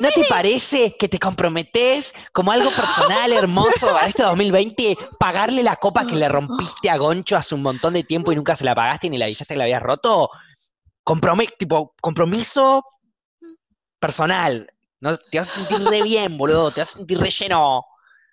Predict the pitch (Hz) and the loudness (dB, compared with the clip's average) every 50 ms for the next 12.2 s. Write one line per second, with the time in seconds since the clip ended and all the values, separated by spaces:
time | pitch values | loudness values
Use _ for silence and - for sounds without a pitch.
0 | _ _ - - 160 - - 247 196 160 143 123 117 113 110 - 117 113 127 151 | _ _ -6 -4 -4 -4 -4 -6 -4 -2 0 0 0 -2 -2 -4 -4 0 0 0
1 | 190 214 - - - - _ - 151 151 151 151 151 156 147 - 170 175 175 180 | 0 -2 -6 -14 -20 -10 _ -2 0 0 0 -2 -2 -2 -2 -2 -4 -4 -2 0
2 | 226 226 196 160 143 151 165 156 139 - 175 180 170 151 123 - 139 160 170 160 | 0 0 0 0 0 0 0 -2 -2 -4 -6 -4 -4 -4 -2 0 0 0 2 0
3 | 143 - 170 151 113 120 117 123 131 147 151 - - 123 113 107 104 _ _ _ | 0 0 -2 -2 0 0 0 2 2 0 0 0 -2 -2 -2 -2 -6 _ _ _
4 | _ _ _ _ _ _ _ _ - - 123 127 127 131 127 139 170 151 143 139 | _ _ _ _ _ _ _ _ -10 -6 -4 -2 0 0 0 0 -2 -2 -2 -4
5 | 123 - 156 170 196 202 - _ _ _ _ _ _ - 113 104 107 110 - - | -4 -4 -4 -4 -6 -6 -10 _ _ _ _ _ _ -6 -6 -4 -4 -6 -6 -6
6 | - 117 - 147 143 135 123 123 120 113 107 104 - - - - _ _ _ _ | -6 -4 -2 0 2 2 2 0 0 -4 -6 -8 -8 -12 -16 -18 _ _ _ _
7 | _ _ _ _ _ _ _ _ _ _ _ _ _ _ _ _ _ _ _ _ | _ _ _ _ _ _ _ _ _ _ _ _ _ _ _ _ _ _ _ _
8 | _ _ _ _ 302 311 311 277 - 320 302 285 254 - 277 269 262 254 - 240 | _ _ _ _ -18 -16 -16 -14 -12 -12 -12 -12 -12 -14 -14 -14 -14 -16 -18 -18
9 | 208 208 185 175 - 208 214 _ 226 220 233 269 _ _ _ _ _ _ _ _ | -14 -14 -14 -14 -14 -16 -16 _ -12 -14 -14 -14 _ _ _ _ _ _ _ _
10 | _ - - 370 - - 320 311 480 - 320 320 294 311 311 320 - - 427 453 | _ -12 -10 -8 -8 -8 -8 -8 -8 -6 -6 -4 -4 -2 0 2 2 2 2 2
11 | - - - - 605 622 _ - - - - 508 - - 466 440 427 427 392 - | 2 0 0 -2 -6 -10 _ -16 -20 -20 -18 -14 -8 -6 -6 -4 -2 -4 -4 -2
12 | 440 403 392 370 | -2 -4 -4 -2